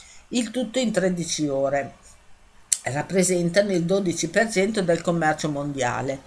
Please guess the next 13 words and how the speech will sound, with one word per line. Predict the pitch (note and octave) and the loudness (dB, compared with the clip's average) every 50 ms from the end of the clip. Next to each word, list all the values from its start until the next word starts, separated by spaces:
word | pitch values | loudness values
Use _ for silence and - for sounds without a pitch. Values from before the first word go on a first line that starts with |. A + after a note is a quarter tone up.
| - - - - - - - | -20 -20 -20 -20 -20 -18 -8
L'unico | - F#3 A#3 C#4 D4 D4+ - - G3+ F3+ | -4 0 2 4 4 4 4 2 0 2
percorso | - E3+ E3+ E3+ - - F#3+ G3+ G3 - F#3 | 4 4 4 4 4 2 2 2 4 4 4
alternativo | D#3+ D3+ - E3+ D#3+ D#3 D#3+ D#3 - G3 F#3+ F3+ E3 | 4 2 2 0 0 0 0 -2 -2 -2 0 0 0
possibile | - - A3+ C4 B3+ - F#3+ F3 E3+ F3 A3+ A#3+ A#3 | 0 2 2 2 2 2 0 0 0 0 2 2 2
è | A3 | 2
quello | - - E3+ E3 D#3+ E3+ G3 | 2 0 2 2 2 2 0
di | G#3 G3 E3+ | 0 -2 -2
prevedere | - E3 F3 F3 F#3+ F#3+ F3 D#3+ D#3+ E3+ F3 G3 F3+ | -2 0 0 2 2 2 2 4 4 4 4 4 4
la | E3+ D#3+ D#3 | 4 4 4
circumnavigazione | - F#3+ F#3 F#3 F#3 F3 E3+ E3 D#3+ D#3+ E3 D#3+ F3+ G3+ G3 - F#3 E3+ F3 F#3 | 2 -2 -2 0 0 0 0 0 0 0 0 2 2 2 2 2 0 2 2 2
del | F#3 F3+ E3 | 2 2 2
continente | - E3 D#3 D3+ - D#3 D#3 D#3+ D#3+ D#3 E3 | 2 -2 -4 -2 -2 -2 -2 -2 0 2 2
africano, | D#3 D#3 - A3+ A#3+ A3+ - D#3 C#3+ C#3+ D#3+ E3+ G#3 A3+ A3+ | 2 2 2 -4 -4 2 2 4 4 4 2 0 0 -2 -4